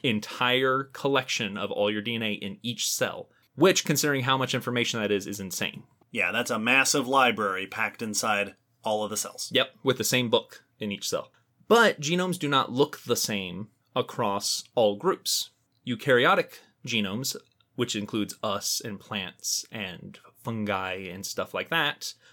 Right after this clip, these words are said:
Speaker 1: your multicellular organisms, we all package our D N A with chromosomes.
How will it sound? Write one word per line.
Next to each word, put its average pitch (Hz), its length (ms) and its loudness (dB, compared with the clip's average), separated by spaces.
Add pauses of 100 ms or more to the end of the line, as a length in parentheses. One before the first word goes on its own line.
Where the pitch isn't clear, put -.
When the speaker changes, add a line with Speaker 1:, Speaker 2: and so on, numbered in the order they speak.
Speaker 1:
your 107 140 0
multicellular 107 1120 4
organisms, 104 680 -4 (400)
we 151 320 4
all 135 560 4 (300)
package 120 480 0
our 123 160 4
D 123 160 -4
N 123 80 -4
A 117 120 0
with 117 200 -6
chromosomes. 104 840 -4